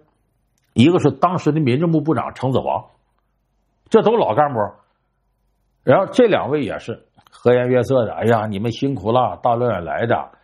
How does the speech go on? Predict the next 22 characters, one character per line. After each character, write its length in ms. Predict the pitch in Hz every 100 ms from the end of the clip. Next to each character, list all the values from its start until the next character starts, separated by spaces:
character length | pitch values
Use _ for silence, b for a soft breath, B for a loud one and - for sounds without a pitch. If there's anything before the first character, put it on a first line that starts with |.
| b b
但 160 | - 113
你 80 | 85
们 140 | 107
这 100 | 127
么 120 | 127
做 160 | 104 123
不 200 | 87 123
对 220 | 147 131
呀， 360 | 110 95 67 - -
应 220 | 104 131
该 200 | 127 131
是 200 | 113 131
立 240 | 156 147
足 340 | 98 120 135 117
边 240 | 135 131
疆， 260 | 127 131 113
好 180 | - 85
好 140 | 135
建 240 | 127 151 110
设 160 | 131
祖 180 | 92 76
国。 340 | 85 117 98